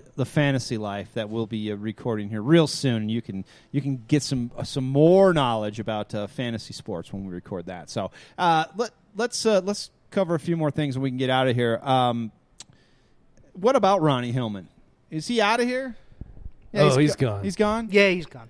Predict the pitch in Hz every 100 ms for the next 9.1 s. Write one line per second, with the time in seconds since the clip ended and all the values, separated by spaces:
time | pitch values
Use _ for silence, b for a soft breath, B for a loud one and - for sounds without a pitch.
0 | - - 277 170 - 240 262 151 147 147
1 | 113 98 - 226 202 165 151 175 180 180
2 | 170 156 - 233 208 190 185 190 175 156
3 | 147 147 - - - 170 165 160 b b
4 | - 294 370 339 - 254 233 208 160 143
5 | - - 190 196 - 214 240 226 196 -
6 | 202 196 - 180 170 170 165 151 139 135
7 | - b b b _ - 185 175 208 202
8 | 180 170 175 156 - 147 - 143 143 135
9 | -